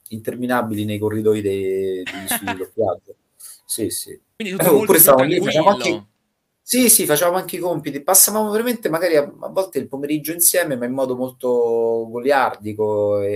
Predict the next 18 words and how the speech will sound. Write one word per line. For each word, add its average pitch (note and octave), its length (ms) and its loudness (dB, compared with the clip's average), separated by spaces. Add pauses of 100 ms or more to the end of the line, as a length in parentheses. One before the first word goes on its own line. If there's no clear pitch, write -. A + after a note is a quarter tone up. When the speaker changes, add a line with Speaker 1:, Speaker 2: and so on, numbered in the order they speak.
Speaker 1:
e - 120 -8
poi A2+ 440 -4 (360)
sì, - 400 -4
quando G#2+ 260 -6
si A2+ 140 -6
doveva A#2 220 0
lavorare, A#2+ 460 2
nel G2+ 120 -8
momento A#2 340 -10
in A2 80 -12
cui A#2+ 140 -8
dovevamo G#2+ 260 0
essere A2+ 300 -6
seri, A#2+ 320 0
eravamo F#2 320 -6
seri F#2+ 220 -4
e F2+ 40 -10
professionali. F2 640 -18